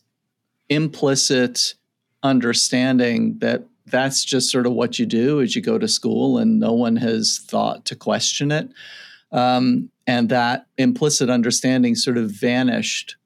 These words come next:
with, with the pandemic because kids got used to just staying home and, you know, uh, Zooming into school. And in most cases, as you know, not, not really Zooming in, like, the computer might be on, but they're doing something else.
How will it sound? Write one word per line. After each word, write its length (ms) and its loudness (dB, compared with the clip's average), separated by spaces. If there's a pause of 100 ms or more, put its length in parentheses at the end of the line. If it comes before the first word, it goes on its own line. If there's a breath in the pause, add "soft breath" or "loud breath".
(140)
with, 540 -2 (420)
with 180 0
the 80 -2
pandemic 640 0
because 360 -2
kids 300 -2
got 240 0
used 300 0
to 80 -4
just 320 0
staying 360 0
home 680 0
and, 500 0
you 140 0
know, 180 -2 (140)
uh, 300 0
Zooming 680 0 (140)
into 320 0
school. 540 0
And 180 0
in 320 2
most 280 2
cases, 520 0
as 180 -2
you 80 -2
know, 420 0
not, 380 -2 (140)
not 260 0
really 300 2
Zooming 400 0
in, 180 2
like, 180 -2
the 60 -18
computer 400 0
might 220 0
be 100 -2
on, 260 0
but 140 -2
they're 300 -2 (140)
doing 280 0
something 420 -2
else. 400 -2